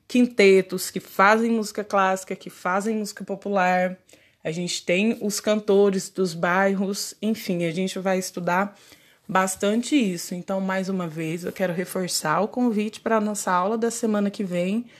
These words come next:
e que vocês possam assistir. Vão ser duas atividades. A primeira é a da apreciação e a segunda, a gente vai fazer um pouco parecido com a aula de ensino religioso, só que vocês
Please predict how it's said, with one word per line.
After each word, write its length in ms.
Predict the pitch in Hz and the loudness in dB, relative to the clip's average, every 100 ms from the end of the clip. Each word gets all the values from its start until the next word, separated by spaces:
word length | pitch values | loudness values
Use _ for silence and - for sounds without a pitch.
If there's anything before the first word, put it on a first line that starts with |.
| - _ - | -20 _ -8
e 80 | 247 | -4
que 120 | 269 | 0
vocês 480 | 262 262 277 277 - | 2 2 0 0 -2
possam 600 | - 233 302 - 320 311 - _ _ - | 2 2 2 0 -4 -4 -10 _ _ 0
assistir. 680 | 233 233 302 - 180 160 160 _ _ - | 0 2 -2 -2 -6 -8 -14 _ _ -6
Vão 220 | 196 220 | -4 -2
ser 200 | 247 220 | 2 2
duas 320 | 208 381 359 | 2 0 2
atividades. 680 | 359 - 294 202 165 160 170 | -2 -2 0 2 2 2 -2
A 80 | 208 | -4
primeira 500 | 262 262 180 214 254 | 0 0 0 -2 -2
é 120 | 185 | -2
a 20 | |
da 220 | 175 170 | -2 -4
apreciação 1040 | 170 - 180 - 208 220 - 196 202 262 285 - - _ _ _ | -6 -6 -8 0 0 2 0 0 2 0 -4 -16 -20 _ _ _
e 140 | 294 | 4
a 80 | 311 | 4
segunda, 600 | 311 349 240 349 269 180 | 4 0 2 4 4 4
a 100 | 175 | 2
gente 220 | 185 220 | -2 -4
vai 140 | 254 247 | -2 0
fazer 240 | 254 247 | 0 0
um 80 | 247 | 0
pouco 240 | 247 247 | 0 -2
parecido 520 | - 247 277 - 240 - | 0 0 0 -2 -4 -2
com 120 | 233 | 0
a 40 | |
aula 140 | 226 220 | 2 0
de 160 | 214 | -2
ensino 320 | 233 - 220 | -4 -4 -4
religioso, 680 | 220 226 220 349 240 190 180 | -2 -2 -2 0 2 2 -2
só 200 | - 196 | -2 -2
que 120 | 190 | -2
vocês 640 | 190 202 - 208 233 247 | -4 -4 -4 0 0 0